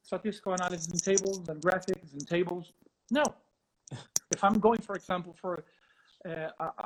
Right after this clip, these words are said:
a, a research congress like, um, I A, I A D R, for sure, I'm going to present research, research, research, research. And that's the same thing for a paper. You must,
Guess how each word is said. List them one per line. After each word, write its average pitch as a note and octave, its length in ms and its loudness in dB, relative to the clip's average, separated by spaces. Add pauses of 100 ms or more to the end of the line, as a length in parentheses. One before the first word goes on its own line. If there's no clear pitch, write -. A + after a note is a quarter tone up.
(100)
a, D#3 200 -4
a D#3+ 100 -6
research G#3+ 440 -4
congress A3+ 440 -2
like, D3+ 220 -4 (580)
um, D3 720 -8 (420)
I D3+ 100 2
A, E3 360 0 (100)
I E3 120 8
A F3 400 2 (120)
D D3+ 160 0
R, A3+ 260 8 (120)
for - 80 -10
sure, A#3+ 340 2 (520)
I'm D3+ 140 -8
going D#3+ 200 0
to - 80 -8
present E3+ 420 -2
research, F#3 440 0
research, F#3 380 -2
research, F3 380 -2
research. - 320 -2 (160)
And F4 220 0
that's G#4+ 240 6
the E4+ 100 -8
same G#4 220 -4
thing G4 380 -8 (340)
for G3+ 100 -4
a F#3 60 -6
paper. F3+ 340 -10 (800)
You - 640 -6
must, C4+ 200 2